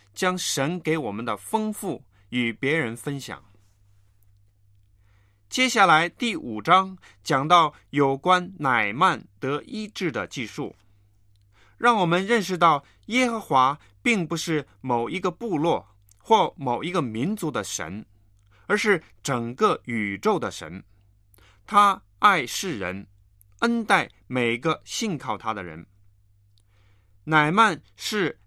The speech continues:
亚兰王的元帅。乃曼虽然有军事的才能，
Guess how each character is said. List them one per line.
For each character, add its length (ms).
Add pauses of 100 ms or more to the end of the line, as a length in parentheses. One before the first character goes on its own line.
亚 280
兰 220
王 180
的 120
元 280
帅。 240 (800)
乃 220
曼 300 (140)
虽 200
然 220
有 200
军 320
事 160
的 140
才 240
能， 280